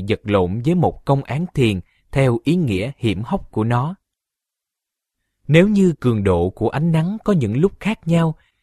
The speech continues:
thì mức độ quán chiếu khi tham kháng công án cũng không hoàn toàn như nhau. Nói chung, càng tập trung mạnh mẽ thì mục đích sẽ càng mau đạt đến.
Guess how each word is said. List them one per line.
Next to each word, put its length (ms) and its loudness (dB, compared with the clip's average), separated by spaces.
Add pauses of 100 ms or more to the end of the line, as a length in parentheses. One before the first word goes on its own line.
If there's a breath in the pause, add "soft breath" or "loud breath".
(260)
thì 240 4
mức 240 2
độ 220 2 (120)
quán 220 2
chiếu 360 2
khi 200 0
tham 280 -2
kháng 300 -4
công 240 -2
án 360 -4 (120)
cũng 200 -4
không 240 -2
hoàn 200 0
toàn 360 -2
như 120 0
nhau. 380 -2 (1200)
Nói 160 4
chung, 320 6 (440)
càng 280 2
tập 140 0 (100)
trung 220 6
mạnh 260 2
mẽ 300 0 (120)
thì 120 2
mục 220 0
đích 180 2
sẽ 240 -2
càng 340 -2
mau 200 0
đạt 240 -2
đến. 280 0